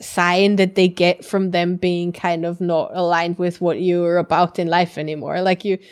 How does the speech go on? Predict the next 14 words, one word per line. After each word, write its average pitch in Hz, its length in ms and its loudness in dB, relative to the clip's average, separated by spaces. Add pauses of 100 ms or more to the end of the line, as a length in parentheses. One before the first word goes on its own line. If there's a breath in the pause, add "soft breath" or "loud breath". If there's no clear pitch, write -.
(240 loud breath)
we, 226 240 -2
we 233 160 0
give 254 400 -2 (560)
a 226 100 0
lot 220 220 2
of 254 120 -6
people 214 480 0
a 196 40 2
lot 190 240 2
of 202 340 -2 (640)
credit, 214 720 0
pre-credit 226 680 0
anyway. 277 600 2
Like, 254 360 0